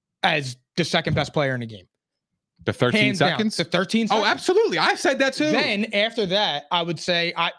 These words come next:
Speaker 1: for, in my opinion, at this moment, the only way I can rationalize the Diggs drama,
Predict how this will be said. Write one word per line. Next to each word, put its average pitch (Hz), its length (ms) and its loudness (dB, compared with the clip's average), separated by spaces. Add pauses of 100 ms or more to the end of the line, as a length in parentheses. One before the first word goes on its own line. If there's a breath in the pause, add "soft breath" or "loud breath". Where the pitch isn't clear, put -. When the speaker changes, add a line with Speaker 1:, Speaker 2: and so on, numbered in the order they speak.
(200)
Speaker 1:
for, 196 180 -6
in 185 100 0
my 185 200 0
opinion, 208 360 -2
at 139 120 -4
this 175 200 -4
moment, 170 380 -2 (360)
the 165 160 -10
only 208 360 -2
way 180 240 0
I 170 60 -4
can 156 180 -6
rationalize 160 760 -2
the 131 80 -6
Diggs 147 380 -4
drama, 165 420 -4